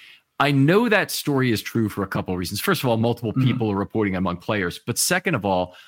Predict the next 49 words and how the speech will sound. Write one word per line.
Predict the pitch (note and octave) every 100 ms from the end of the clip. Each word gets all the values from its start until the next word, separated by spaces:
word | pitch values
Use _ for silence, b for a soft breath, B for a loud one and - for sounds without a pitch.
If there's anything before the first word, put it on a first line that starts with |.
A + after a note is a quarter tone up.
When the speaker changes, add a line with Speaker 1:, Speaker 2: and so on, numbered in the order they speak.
| B
Speaker 1:
look | A2+ A2 G#3
at | - -
Agholor | - A#2+ C#3+ C3 A2 G#2 G2 -
from | - A2
the, | G2+ G2 -
in, | A2 G#2+
from | - A2
the |
top | F2+ - D3+ C3+ -
view, | F#2+ E2+
which | F2 F2+
is | F2+
the | F#2+
s-, | - -
the, | A2+ G#2 -
sorry, | - G#2+ E2+
the | F#2 G2
side | - - - - A2+ A2+ G#2+ G2 E2 -
view. | D2+ C#2 B1 - _ _ _ _
No, | A2+ A#2
the, | A2 -
the, | G2 F#2+
the | G2+
top | F#2+ F#2+ -
view. | - -
It's | - -
the, | G#2
called | G#2+
the | F#2
top | F2+ -
view. | C2 - B B
That's | A2+ -
the | C3+
Speaker 2:
Mm-hmm. | B2
Speaker 1:
all |
twenty-two | C#3+ D#3+ D3+ - C#3
from | C3 G#2+
the | G2
side | - A#2+ A#2 A2
that | F2
gives | G2+
you | F2+
good | E2+ A2+ F2
depth | G#2+ A#2 -
of | F#2+
the |
receivers | F2+ - - F#2+ E2
and | E2
whatnot. | D#2 -